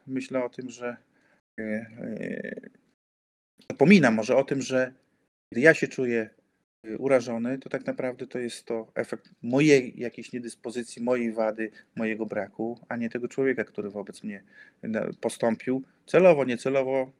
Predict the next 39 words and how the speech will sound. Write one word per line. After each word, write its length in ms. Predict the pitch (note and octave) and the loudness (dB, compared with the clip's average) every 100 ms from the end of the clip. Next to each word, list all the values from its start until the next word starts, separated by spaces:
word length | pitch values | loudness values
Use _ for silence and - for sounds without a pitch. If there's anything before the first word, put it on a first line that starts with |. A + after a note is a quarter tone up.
| - | -20
w 180 | C#3+ C3+ | -12 -10
ogóle 280 | C3 C3 | -6 -6
być 320 | C3 C3 - - | -8 -14 -12 -8
może 200 | B2 A#2+ | -6 -4
nawet 220 | A#2 A2+ | -6 -6
takiej 220 | A2 A2+ | -12 -12
sytuacji 560 | A2+ A2 A2 G#2 - G#2+ _ - - | -12 -6 -6 -6 -12 -20 _ -20 -16
nie, 220 | - A2 G#2+ | -8 -6 -4
nie 120 | G#2 | -4
było. 200 | G2 G#2+ | -2 2
Ja 240 | C3+ C3+ - _ _ _ _ _ _ _ - | 4 2 -4 _ _ _ _ _ _ _ -2
czasami 260 | - D#3 D3+ | 4 4 4
dopuszczałem 580 | C3+ C3+ - D#3+ D#3+ | 2 0 2 6 6
się, 160 | C3+ A#2 | 4 -4
dzisiaj 280 | A#2+ - C#3 | -6 -4 -2
już 260 | C3 - - - | -2 -8 -18 -6
<clears throat> 400 | C#3 C3+ A2 G#2+ | -2 -2 -6 -6
nie 100 | B2 | -2
ma 100 | D3 | 0
tego 220 | C3 C3 | 0 0
w 20 | B2 | 0
moim 220 | B2 A#2 | 0 0
życiu, 380 | B2 - C3+ C3 _ - | -2 -2 -2 -2 _ -6
rozmów 460 | B2 D3 C#3+ D3 | 4 4 4 -4
z 40 | C#3 | -4
moją 260 | D3 D3+ | -2 -2
żoną 440 | D3 F#3 D3+ A2 F#2+ | 2 2 4 2 -2
i, 320 | A#2 A#2 A#2 - _ _ _ _ _ - | -6 -6 -6 -10 _ _ _ _ _ -12
y, 600 | A#2 A#2+ A#2+ A#2 A#2 A#2 A2+ _ _ _ _ - | -8 -4 -4 -2 -2 -4 -6 _ _ _ _ -4
argumentowałem, 920 | C3 C3+ C#3 D3+ E3 F#3+ A2+ F#2 E2 _ _ - | 0 0 0 0 2 4 2 0 -6 _ _ -6
jak 180 | G#2+ B2+ | -6 -4
będzie 280 | D#3 C3 | -6 -6
przebiegało 540 | B2+ - A2+ G#2+ G#2 G#2+ | -8 -8 -8 -4 -4 -4
i 40 | |
tak 160 | A2 B2 | -4 -4
dalej, 220 | B2 B2+ | -4 -4
i 20 | |
tak 160 | C3 A#2+ | -6 -8
dalej. 400 | G#2 G2 B2 | -8 -8 -8